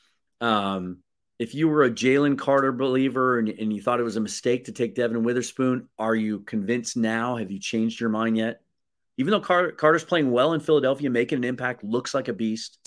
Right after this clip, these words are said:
Um, how'd you feel about Drew Lock's cameo? Are you worried about the injuries? Where do you see this team now? First of all,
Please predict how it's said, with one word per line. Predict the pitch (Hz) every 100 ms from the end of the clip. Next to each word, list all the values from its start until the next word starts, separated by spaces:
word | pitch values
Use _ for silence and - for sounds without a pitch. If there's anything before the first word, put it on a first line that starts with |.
| _ _ _ _ _ _ - _ _ _ _
Um, | 117 107 101 98 98 95 95 _ _ _ _ _ _ _ _ _ _ _ _ _ _ _ _
how'd | - 131
you | 135
feel | 147 143
about | 135 127
Drew | 117 131
Lock's | 117 123 - - _ _ _ -
cameo? | 135 117 117 110 117 - _ _ _ _ _ _ _ _ _ _ _ - _ _ _ _ _ _
Are | 113
you | 92
worried | 104 147
about | 139 139
the | 139
injuries? | 127 120 120 117 - _ _ _ _ _ _
Where | 107 101 123 151
do | 180
you | 170 156
see | - 160 143
this | 135 -
team | - 120 110
now? | 107 101 98 98 -
First | - 160 135
of |
all, | 113